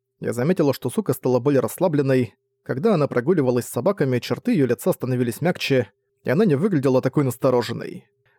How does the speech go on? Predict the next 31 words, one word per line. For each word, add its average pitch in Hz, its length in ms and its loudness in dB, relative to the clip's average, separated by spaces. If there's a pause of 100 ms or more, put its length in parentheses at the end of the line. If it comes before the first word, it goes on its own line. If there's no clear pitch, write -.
Мне 143 260 0
почему-то 156 440 0
казалось, 139 360 2
что - 200 -4
те 185 180 0
дни, 139 220 0
когда 131 260 0
она 139 140 2
была 123 180 2
бездомной 127 460 0
и 123 40 2
боролась 127 360 2
только 131 260 0
за 117 100 -4
себя, 131 300 0
оказались 139 420 0
для 131 120 0
нее 143 180 2
очень 127 260 -4
тяжелыми, 127 640 2 (440)
и 117 80 -4
что 202 220 -2
присоединение 127 600 0
к - 80 -16
нам 202 160 2
стало 147 280 0
для 123 140 -4
нее 151 180 2
большим 131 340 0
шагом 123 280 -2
вперед. - 640 -4